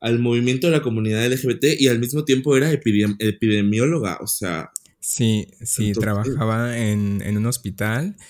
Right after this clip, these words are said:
Speaker 2: y, bueno, estuvo diez días desaparecida y desafortunadamente, eh, pues después fue encontrada, su cuerpo sin vida, obviamente, eh,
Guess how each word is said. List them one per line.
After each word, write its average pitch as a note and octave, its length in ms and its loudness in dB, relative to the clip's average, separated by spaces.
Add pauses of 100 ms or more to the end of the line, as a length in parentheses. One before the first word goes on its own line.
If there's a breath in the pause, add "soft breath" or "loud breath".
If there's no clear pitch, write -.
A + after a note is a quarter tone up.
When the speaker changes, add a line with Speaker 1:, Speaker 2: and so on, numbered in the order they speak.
(380 loud breath)
Speaker 2:
y, A#2 80 2
bueno, A2+ 220 4
estuvo A2+ 520 2
diez G#2 240 0
días G#2 160 0
desaparecida A#2+ 1000 -2
y A2 140 0
desafortunadamente, G2+ 1080 -2
eh, F#2 540 -4 (100)
pues G2 160 -6
después F#2+ 480 -4
fue G2+ 200 -2
encontrada, G#2+ 840 -2
su F#2+ 160 -8
cuerpo G#2+ 400 -4
sin F#2 220 -2
vida, A2 240 0
obviamente, A#2 680 -2
eh, F#2+ 480 -4